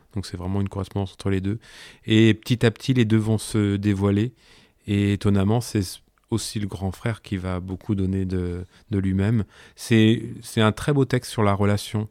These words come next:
euh, entre frères, sur tout ce qui est non dit. Et là, ce que peut rendre possible aussi la correspondance,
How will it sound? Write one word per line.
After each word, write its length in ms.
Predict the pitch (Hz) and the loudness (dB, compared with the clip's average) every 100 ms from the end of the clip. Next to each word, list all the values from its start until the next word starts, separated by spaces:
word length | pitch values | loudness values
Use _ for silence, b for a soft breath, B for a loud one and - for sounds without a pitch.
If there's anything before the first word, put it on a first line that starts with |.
| _ | _
euh, 100 | 101 | -8
entre 340 | 95 95 - 98 | -6 -6 -4 -6
frères, 420 | - 101 120 92 B B B | -4 -2 -2 -2 B B B
sur 340 | - 107 101 - | -8 -4 -4 -6
tout 140 | - | -10
ce 80 | 113 - | -12 -12
qui 200 | - 110 | -2 2
est 60 | 107 | 4
non 240 | 107 110 | 4 2
dit. 260 | 107 120 131 _ - _ _ _ _ _ - 127 | 0 -4 -8 _ -20 _ _ _ _ _ -8 -2
Et 60 | |
là, 180 | 113 113 | 0 -2
ce 80 | - | -2
que 100 | 113 | 0
peut 180 | 113 107 | 4 4
rendre 240 | 101 110 | 4 2
possible 340 | - 110 120 | 0 -2 0
aussi 160 | 110 117 | 0 0
la 140 | 104 | -2
correspondance, 640 | - 98 95 95 101 107 | 0 -2 -2 -2 -2 -4